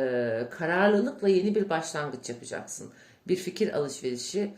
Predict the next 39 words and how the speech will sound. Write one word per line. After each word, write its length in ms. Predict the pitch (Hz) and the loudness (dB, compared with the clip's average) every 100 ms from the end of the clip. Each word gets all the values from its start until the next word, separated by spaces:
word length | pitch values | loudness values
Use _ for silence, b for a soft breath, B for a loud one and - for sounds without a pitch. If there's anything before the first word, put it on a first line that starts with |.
| B B | B B
e, 120 | 143 151 | -8 -8
bu 40 | |
fikir 340 | 160 190 202 | -8 -2 0
alışverişiyle 560 | 175 160 160 156 - 185 | 0 -2 -6 -6 -2 0
yeni 240 | 170 165 | 2 0
bir 120 | 175 151 | -4 -2
yol 380 | 147 156 127 - _ _ | 2 2 2 -8 _ _
başlangıcı. 580 | 117 120 113 120 110 123 | -8 -6 -6 -6 -6 -4
Belki 260 | 139 147 151 | -4 -4 -8
de 80 | |
işle 460 | - - 180 - - | -6 -4 -4 -6 -6
alakalı 440 | 113 113 - 170 170 | -4 -6 -6 -8 -8
çünkü 260 | 143 - | -12 -10
para 240 | 139 143 151 | -4 -4 -2
kraliçesi 560 | 147 131 - 139 - | -4 -4 -4 -10 -6
diyor 240 | 165 180 185 | -2 -2 -4
ki 140 | 135 B B B 143 | -10 B B B -10
daha 260 | 139 190 | -2 -2
çok 240 | - - - | -2 -10 -2
çalışacağın 600 | 151 143 131 135 120 113 | -2 -2 -4 -2 -2 -2
zaman 320 | 117 127 151 | -4 -4 -4
geliyor 400 | 170 180 180 180 B B - | -2 0 0 -2 B B -8
ve 80 | 202 | -4
karşındaki 640 | 220 214 214 208 202 226 | -2 -2 -2 -2 -2 -2
insana 300 | 202 190 190 | -4 -2 -2
minnet 460 | 196 165 147 143 - | -2 -2 -4 -8 -6
duyacaksın. 580 | 127 - - - 107 B B B - | -8 -6 -10 -12 -16 B B B 2
Bu 120 | 202 | 4
arada 300 | 170 160 139 | 6 2 -2
bu 120 | 147 | -4
hafta 240 | 135 - | -6 -6
bir 140 | 139 139 | -6 -2
yolculuğun 540 | 139 139 135 139 156 | 2 2 0 -6 -4
olabilir. 460 | 180 180 180 170 180 B B B - | -2 -2 0 -2 -2 B B B -2
Bu 100 | 240 | 4
yolculuğun, 680 | 247 180 127 139 135 131 139 | 6 6 4 -4 -4 -6 -10
bu 60 | |
karar 380 | - 160 160 175 | -2 0 2 2
verdiğin 360 | 165 147 139 | 2 0 -2